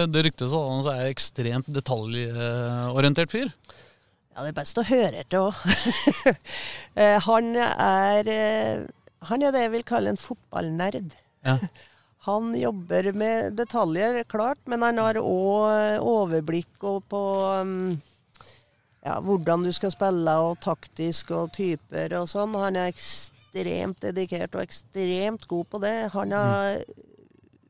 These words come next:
Speaker 2: vunnet poeng for oss med å justere underveis. Kanskje den beste jeg har opplevd noen gang på det.
Speaker 1: Mm.
Speaker 2: Eh, så det, ja, og han s-, legger lista høyt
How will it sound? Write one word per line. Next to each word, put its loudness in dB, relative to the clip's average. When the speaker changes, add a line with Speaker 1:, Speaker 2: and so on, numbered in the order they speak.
Speaker 2:
vunnet 0
poeng 0
for -6
oss -6
med -4
å -2
justere 0
underveis. -6
Kanskje -6
den -6
beste -8
jeg -8
har -8
opplevd -8
noen -6
gang -8
på -10
det. -10
Speaker 1:
Mm. -4
Speaker 2:
Eh, 0
så 0
det, 2
ja, 4
og -2
han -2
s-, -2
legger 2
lista -2
høyt -4